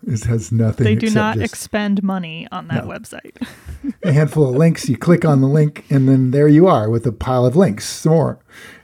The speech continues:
Speaker 1: And, um,
Speaker 2: Yep.
Speaker 1: and you click on the year you want to read. And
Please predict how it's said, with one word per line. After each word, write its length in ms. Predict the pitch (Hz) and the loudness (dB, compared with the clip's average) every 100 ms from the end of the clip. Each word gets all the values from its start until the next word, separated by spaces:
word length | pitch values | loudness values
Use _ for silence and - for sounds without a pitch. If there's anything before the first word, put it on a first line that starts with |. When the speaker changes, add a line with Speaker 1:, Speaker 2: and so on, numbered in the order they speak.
| - | -4
Speaker 1:
And, 360 | 131 127 120 | 2 2 2
um, 380 | 135 123 117 113 | 2 2 0 -2
Speaker 2:
Yep. 160 | 254 262 _ - | -6 -8 _ -6
Speaker 1:
and 220 | 120 113 | -2 0
you 140 | 117 127 | 2 2
click 260 | 147 135 | 2 0
on 120 | 135 | 2
the 60 | 123 | 4
year 160 | 123 131 | 6 6
you 160 | 127 | 4
want 140 | 123 117 | 4 2
to 60 | |
read. 420 | 117 139 160 - - | 4 4 4 2 0
And 340 | 120 113 110 | -2 0 -2